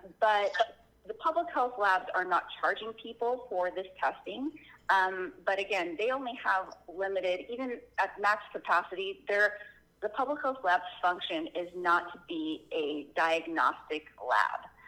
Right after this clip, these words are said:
Um, so they do offer that, uh, free, but that's why they do have the criteria for testing that they need to follow. It's not just anybody. Uh, because again, public health labs were never intended to be a primary diagnostic lab like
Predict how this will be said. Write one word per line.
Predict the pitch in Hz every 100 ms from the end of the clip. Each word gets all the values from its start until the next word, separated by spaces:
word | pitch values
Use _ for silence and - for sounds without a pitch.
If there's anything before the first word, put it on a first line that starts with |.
| - - -
Um, | 180 175 -
so | 220 202 185 - 202
they | 196
do | 190 208
offer | 180 185 196
that, | 185 180 180 -
uh, | 175 160 -
free, | 180 185 254 - _ _
but | - - - 277 - 240
that's | 196 -
why | 208
they | 190 180
do | - 190 -
have | 180 180
the | 170
criteria | - 170 165 - 180 170 -
for | 165 -
testing | 196 196 175
that | 320 320
they | 175
need | 175 349
to | 254 165 -
follow. | 170 170 151 147
It's | 147
not | - -
just | 165 -
anybody. | 349 370 349 - 370 - - - -
Uh, | 185 180
because | 202 196
again, | 214 170 -
public | 285 302 302
health | 254
labs | 214 208 -
were | 185
never | 185 185 185
intended | 175 - - 175
to | -
be | - 160
a |
primary | - - - 165 160 160
diagnostic | 151 151 147 143 - -
lab | 156 139
like | 131